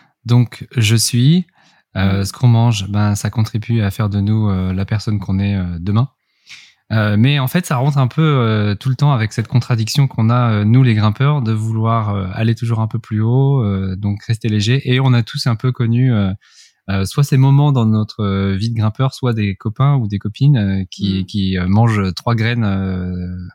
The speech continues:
Speaker 1: en, en une journée de falaise.
Speaker 2: C'est
Speaker 1: Alors,
Speaker 2: ça.
Speaker 1: est-ce qu'il faut avoir un mode, euh, ascétique pour, euh, pour bien grimper, ou est-ce que, au contraire, on se,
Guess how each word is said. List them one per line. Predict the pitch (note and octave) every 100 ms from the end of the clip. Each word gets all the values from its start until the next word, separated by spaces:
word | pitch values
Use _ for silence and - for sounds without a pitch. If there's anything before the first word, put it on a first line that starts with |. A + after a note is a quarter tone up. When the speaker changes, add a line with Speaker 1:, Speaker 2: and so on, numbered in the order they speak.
| _ _ _ _ _ _ _ - A#2
Speaker 1:
en, | A2 G2+ G#2
en | A#2 A2+
une | B2
journée | A#2+ A#2+
de | A#2
falaise. | - G#2 C#3+ C3 G2+ - _ _ _ _ _ _ -
Speaker 2:
C'est | - -
Speaker 1:
Alors, | - A#2
Speaker 2:
ça. |
Speaker 1:
est-ce | B2
qu'il | F3+
faut | - E3
avoir | C#3+
un | C#3 B2+
mode, | C3 C#3+ C3+
euh, | A2+ G#2 -
ascétique | C3 - C3 - -
pour, | - A2+ G2+
euh, | G2 F#2+
pour | G#2+ G2+
bien | A2 A#2+
grimper, | A2+ A#2 C3+ D3+
ou | B2+ G#2+
est-ce | -
que, | B2
au | A#2 G#2
contraire, | - G#2+ B2 B2+ G#2+ G2
on | G2+
se, | - G2+ F#2+ F#2+